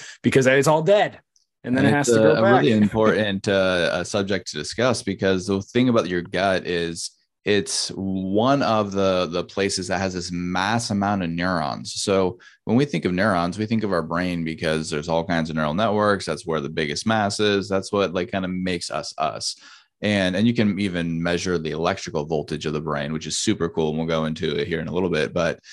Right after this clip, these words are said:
Speaker 2: the other mass of neurons are actually in your heart and in your gut. And they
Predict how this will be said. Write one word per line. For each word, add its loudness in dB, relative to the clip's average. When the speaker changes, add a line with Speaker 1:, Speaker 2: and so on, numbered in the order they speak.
Speaker 2:
the 2
other 4
mass -2
of -4
neurons -2
are -2
actually -4
in -6
your -4
heart -2
and -2
in -4
your -6
gut. -6
And 0
they 2